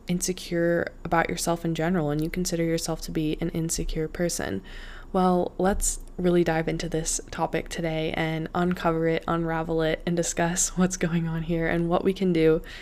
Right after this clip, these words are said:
to shift this insecurity. So you might hear people say this, or you might have said this all the time. And really another way to phrase not feeling or feeling insecure about your body is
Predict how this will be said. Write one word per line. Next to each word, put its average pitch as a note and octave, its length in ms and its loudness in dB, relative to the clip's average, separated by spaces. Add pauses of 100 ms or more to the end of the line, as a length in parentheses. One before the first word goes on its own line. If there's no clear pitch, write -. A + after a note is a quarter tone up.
(180)
to D#3+ 460 4
shift - 580 0
this D#3+ 440 0
insecurity. - 800 -4 (440)
So G3+ 280 8
you G#3 140 2
might A#3 200 2
hear C4+ 120 4
people F#3+ 260 0
say F3+ 160 2
this, F3 220 2
or E3+ 80 0
you E3+ 160 0
might E3+ 180 2
have F3 160 -4
said E3+ 220 -2
this E3+ 280 0 (140)
all F3 240 6
the F3+ 120 4
time. E3+ 480 0 (480)
And G3 320 4
really B3 360 6
another G3 400 4
way F3 580 4 (200)
to E3+ 400 4
phrase E3 640 2
not E3+ 260 0
feeling E3+ 400 2 (640)
or F3+ 120 8
feeling F#3 320 6
insecure E3+ 420 0
about D#3+ 220 2
your E3 100 0
body G#3+ 380 6
is E3 300 6